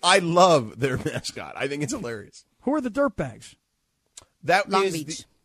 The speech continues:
Speaker 1: the, Long
Speaker 2: Long
Speaker 1: Beach,
Speaker 2: Beach.
Speaker 1: yeah.
Speaker 2: There you
Speaker 1: Yeah,
Speaker 2: go.
Speaker 1: yeah.
Speaker 2: All right, thank you.
Speaker 1: Yeah. Tuffy the
Speaker 2: Anyway,
Speaker 1: Titan, man. I like
Speaker 2: anyway,
Speaker 1: him.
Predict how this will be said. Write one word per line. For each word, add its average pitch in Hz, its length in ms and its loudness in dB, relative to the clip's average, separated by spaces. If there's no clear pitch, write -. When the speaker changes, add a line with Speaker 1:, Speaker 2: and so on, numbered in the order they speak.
Speaker 1:
the, 131 100 -8
Long 151 160 6
Speaker 2:
Long 214 140 4
Speaker 1:
Beach, 120 100 -6
Speaker 2:
Beach. 110 100 -14
Speaker 1:
yeah. 80 180 -12
Speaker 2:
There 165 140 -4
you 143 80 -2
Speaker 1:
Yeah, 110 60 -8
Speaker 2:
go. 107 80 -10
Speaker 1:
yeah. 107 80 -12
Speaker 2:
All 135 60 -10
right, 117 140 -12
thank 151 240 -8
you. 107 120 -18
Speaker 1:
Yeah. - 100 -16
Tuffy 185 260 -4
the 190 80 2
Speaker 2:
Anyway, 247 180 4
Speaker 1:
Titan, 156 200 0
man. 90 200 -12
I 92 60 -12
like 107 80 -2
Speaker 2:
anyway, 151 240 0
Speaker 1:
him. 123 60 -8